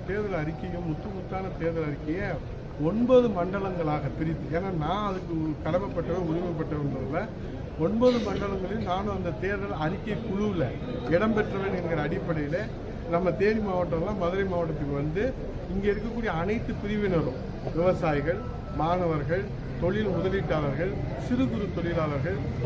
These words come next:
அனைத்து தரப்பு மக்களிடத்திலும் அந்த கோரிக்கை மனு வாங்கி நாங்க தான் அந்த குழு தான் வந்து சார்ட் அவுட் பண்ணோம். கிட்டத்தட்ட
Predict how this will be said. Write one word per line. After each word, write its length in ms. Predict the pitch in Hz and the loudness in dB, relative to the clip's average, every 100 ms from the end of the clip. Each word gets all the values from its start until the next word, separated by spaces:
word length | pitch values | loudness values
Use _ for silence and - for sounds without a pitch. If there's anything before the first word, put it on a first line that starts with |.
| - 170 | 0 2
அனைத்து 280 | 233 262 240 | 4 2 2
தரப்பு 240 | 233 220 196 185 | 0 0 0 0
மக்களிடத்திலும் 680 | - 202 190 165 190 240 | 0 0 0 -2 0 0
அந்த 140 | 196 180 - | 0 0 2
கோரிக்கை 320 | 220 220 208 | 2 2 0
மனு 180 | 180 175 | 0 0
வாங்கி 300 | 170 196 226 196 - - - 156 | 0 0 0 -2 -2 -8 -4 0
நாங்க 220 | 170 202 196 | 0 0 0
தான் 140 | 220 | 0
அந்த 120 | 196 170 | 0 -2
குழு 180 | 208 214 214 | -2 0 2
தான் 140 | 220 196 | 0 0
வந்து 140 | 202 - | -2 -2
சார்ட் 260 | 196 220 | -2 0
அவுட் 180 | 247 - | 0 0
பண்ணோம். 300 | 143 120 - - - - 147 | -2 -2 -4 -6 -6 -6 0
கிட்டத்தட்ட 420 | 190 190 190 202 | 2 2 -2 0